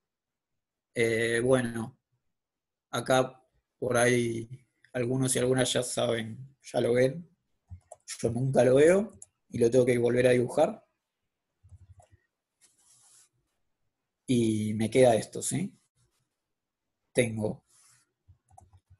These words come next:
una serie más un paralelo, ¿sí? El que está en serie, fíjense que es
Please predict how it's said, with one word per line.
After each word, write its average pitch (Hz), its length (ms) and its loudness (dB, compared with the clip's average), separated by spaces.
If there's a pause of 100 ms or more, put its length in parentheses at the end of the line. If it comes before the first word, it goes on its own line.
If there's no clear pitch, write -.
(720)
una 143 300 0
serie 180 440 6
más 143 240 0
un 131 160 0
paralelo, 113 800 2 (240)
¿sí? 139 320 -10 (880)
El 117 140 -4
que 123 80 -2
está 127 160 -2
en 139 100 2
serie, 151 320 2
fíjense 139 500 0
que 131 240 2
es - 280 -8